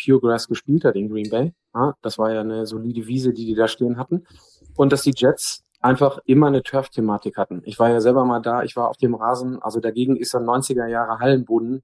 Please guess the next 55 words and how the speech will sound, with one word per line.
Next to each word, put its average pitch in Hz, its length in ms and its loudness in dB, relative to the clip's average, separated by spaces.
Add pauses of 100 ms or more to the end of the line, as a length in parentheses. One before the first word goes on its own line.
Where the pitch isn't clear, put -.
(140)
äh, 107 400 -2 (240)
ziemlich 127 320 4
rutschig, 117 360 2
würd 101 120 -4
ich 101 80 -20
mal 98 140 0
sagen, 98 260 -2
den 98 140 -6
man 98 100 -6
so 98 80 -4
aus 101 100 -2
der - 80 -12
Schule 104 280 -2
kennt. 120 260 -6 (480)
Das - 180 -2
war 113 80 6
irgendwie 110 300 0
echt 110 240 -8
dreist. 117 340 0
Äh, 113 220 -2
der 110 160 0
Turf 131 400 -2
wurde 151 240 6
ja 117 100 4
aber 117 180 -2
extra, 123 440 -4
also 104 160 0
nicht 95 160 -2
extra, 110 300 -2
aber 98 100 0
er 95 80 -4
wurde 120 180 0
ausgewechselt 104 600 -6 (280)
zum 107 160 -4
Start - 520 0
dieser 107 260 2
Saison 107 320 -2
oder 107 160 -6
zu - 160 -8
dieser 113 240 -6
Saison, 113 440 -2 (220)
dass 110 160 -2
es 113 100 -4
eben 110 200 2
halt 110 140 2
nicht 117 120 -6
mehr 110 160 0
irgendwie 113 540 -4
so 101 100 -6
ein 110 120 -2
Gefühl 123 200 -4
der 123 100 4
neunziger 117 400 -4
Jahre, 113 720 -4
äh, 78 40 -12